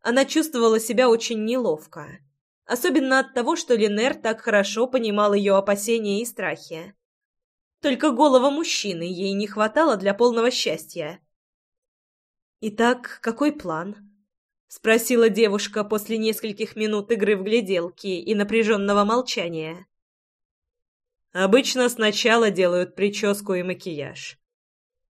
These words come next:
Но я думаю, что тебе стоит немного одеться. Ты замерзла». Он осторожно коснулся указательным пальцем ее носа. «Совсем холодный.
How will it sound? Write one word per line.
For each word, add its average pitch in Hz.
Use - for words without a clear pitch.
Но 180
я 233
думаю, 254
что 220
тебе 220
стоит 208
немного 202
одеться. -
Ты 175
замерзла». 180
Он 262
осторожно 269
коснулся 226
указательным 202
пальцем 214
ее 196
носа. 156
«Совсем 214
холодный. 196